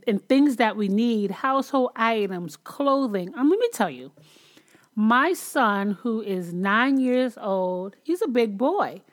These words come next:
And every year, probably twice a year, he needs new clothes for his wardrobe. And I have been going to stores just trying to find him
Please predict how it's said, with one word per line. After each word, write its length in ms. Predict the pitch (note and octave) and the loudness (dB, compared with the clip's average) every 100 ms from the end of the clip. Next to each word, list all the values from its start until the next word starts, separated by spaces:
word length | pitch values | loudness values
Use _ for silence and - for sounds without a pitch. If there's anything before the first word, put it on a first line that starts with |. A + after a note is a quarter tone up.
| _ _ - - _ - | _ _ -20 -20 _ -2
And 300 | C4 B3 A#3+ A3+ | 2 2 0 2
every 340 | A3+ A#3+ D#4 | 2 4 2
year, 540 | E4 C4 A3+ A3 G#3+ | 2 4 4 2 0
probably 320 | G#3+ C4 A3 G3 | 2 2 2 -2
twice 600 | - - G#3 F3+ G3+ D4 | -8 -10 -6 -4 -4 -2
a 40 | |
year, 480 | C4+ D4 D4+ D#4 D4 _ _ _ | 0 0 -2 -4 -8 _ _ _
he 220 | _ D#4 D4 | _ 2 4
needs 420 | C4+ C4 A#3+ A3 - | 4 2 0 -4 -4
new 360 | G3 G#3+ A#3+ | 0 2 0
clothes 480 | A#3+ B3+ G#3+ F#3 F#3+ | -2 -2 -2 -2 -6
for 160 | - G3 | -6 -4
his 200 | G#3+ G3 | -4 -4
wardrobe. 720 | F#3 A3+ A#3+ F#3 E3+ E3 - _ _ _ B3+ | -6 -6 -6 -8 -10 -12 -16 _ _ _ 0
And 160 | A#3+ B3 | 0 2
I 240 | A#3+ C#4+ | 2 2
have 360 | D4 F4 D4 - | 0 -2 -2 -2
been 260 | A3 G#3+ | 0 0
going 400 | F#3+ G#3+ B3+ C#4 | 0 0 2 0
to 140 | - D4+ | -2 -10
stores 720 | - - - A#3 A#3 A#3 A3+ | -10 -10 -2 2 2 0 -2
just 260 | D#4+ D4+ - | -6 -6 -8
trying 360 | - B3+ C#4 | -4 -2 -2
to 120 | C#4 | -2
find 400 | D4 - A#3 A3+ | -8 -4 -4 -4
him 440 | A3 A3 F#3+ F#3 | -6 -6 -6 -6